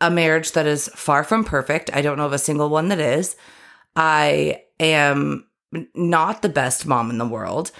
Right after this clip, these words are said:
I, uh, we have financial stresses, stresses, just like everyone else. We have,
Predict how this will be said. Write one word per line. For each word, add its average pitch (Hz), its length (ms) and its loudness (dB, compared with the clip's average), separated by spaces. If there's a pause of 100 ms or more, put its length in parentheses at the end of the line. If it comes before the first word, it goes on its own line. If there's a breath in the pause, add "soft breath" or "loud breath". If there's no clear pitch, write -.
(400 loud breath)
I, 139 800 2 (400)
uh, 95 180 -10
we 175 340 -2
have 139 640 0 (640)
financial 302 580 0
stresses, - 580 -2
stresses, 135 600 0
just - 220 -2
like 208 220 -4
everyone 254 420 0
else. 175 380 0
We 180 200 -2
have, 156 420 -2